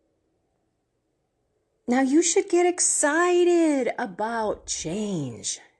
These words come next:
That's where I want us all to look into our hearts, right?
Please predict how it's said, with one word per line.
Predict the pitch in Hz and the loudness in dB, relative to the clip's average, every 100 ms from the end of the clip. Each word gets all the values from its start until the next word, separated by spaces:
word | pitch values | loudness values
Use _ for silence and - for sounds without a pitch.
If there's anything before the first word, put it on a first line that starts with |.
| _ | _
That's | 175 233 240 - - | -6 -4 -2 -2 -2
where | 202 | -4
I | 185 | -2
want | 180 175 175 | -2 -2 -2
us | 165 - | -2 -4
all | - 160 160 | -4 -6 -6
to | - 151 | -6 -6
look | 143 156 - - _ _ _ | -4 -6 -8 -20 _ _ _
into | 196 262 233 | 0 2 2
our | 160 143 | 0 -4
hearts, | 131 110 98 - 135 | -6 -10 -10 -10 -8
right? | 160 190 | -8 -8